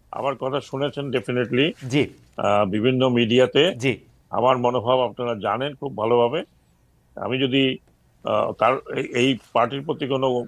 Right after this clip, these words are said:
Speaker 1: বিশেষ কিছু থাকতো, তাই
Speaker 2: না,
Speaker 1: আমি
Speaker 2: এই ব্যাপারে
Speaker 1: দুহাজার আঠারো সালে
Speaker 2: আমার, আমার,
Speaker 1: আমাকে
Speaker 2: আমার কো-, আমার কোনো সন্দেহ নাই, বা বাংলাদেশের মানুষজন হয়তো এই সন্দেহটা করে না যে আপনি আওয়ামী লীগের কোনো পারপাস সার্ভ করতেছেন।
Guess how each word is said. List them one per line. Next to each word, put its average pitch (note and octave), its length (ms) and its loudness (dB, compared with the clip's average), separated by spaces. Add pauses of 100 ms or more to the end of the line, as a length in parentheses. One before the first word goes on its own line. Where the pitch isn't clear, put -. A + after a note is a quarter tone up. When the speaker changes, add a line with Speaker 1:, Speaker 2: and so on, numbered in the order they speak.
(160)
Speaker 1:
বিশেষ B2+ 340 0
কিছু C#3 220 -6
থাকতো, - 400 -2 (400)
তাই F#3 400 2 (320)
Speaker 2:
না, G3 220 10
Speaker 1:
আমি C3 200 8
Speaker 2:
এই G#3 120 12
ব্যাপারে B3 280 12
Speaker 1:
দুহাজার C3+ 40 8
আঠারো C#3 140 2
সালে D3+ 200 6
Speaker 2:
আমার, G3 200 10 (140)
আমার, E3+ 260 10
Speaker 1:
আমাকে E3+ 120 8
Speaker 2:
আমার G3 220 10
কো-, G#3 260 -2
আমার F#3+ 240 8
কোনো A3 380 4
সন্দেহ G3+ 400 2
নাই, G3+ 400 -4
বা A#2+ 120 2
বাংলাদেশের D#3 540 4
মানুষজন D#3+ 460 0
হয়তো D3+ 300 0
এই C3 160 0
সন্দেহটা C3+ 480 -6
করে A#2 320 0
না C3+ 120 -2
যে B2 80 -2
আপনি A2 240 -2
আওয়ামী A2 240 0
লীগের B2+ 200 -6
কোনো C#3 160 -6
পারপাস C3 300 -4
সার্ভ C#3+ 180 -8
করতেছেন। F3+ 420 -10